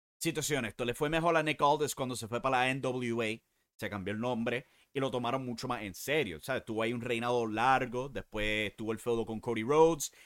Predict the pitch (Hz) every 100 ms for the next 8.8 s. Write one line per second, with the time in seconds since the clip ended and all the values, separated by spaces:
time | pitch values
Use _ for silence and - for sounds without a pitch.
0 | - - 107 110 110 117 - 127 123 135
1 | 160 156 160 143 120 123 - 131 127 131
2 | 127 127 123 - 175 175 170 170 165 -
3 | _ _ - 110 113 117 - 135 127 135
4 | - 120 113 117 107 151 220 117 101 160
5 | 220 131 117 131 131 123 127 127 127 123
6 | 131 - 120 117 117 113 110 - 107 98
7 | - 69 - - _ - 180 254 240 226
8 | 185 160 170 147 139 123 104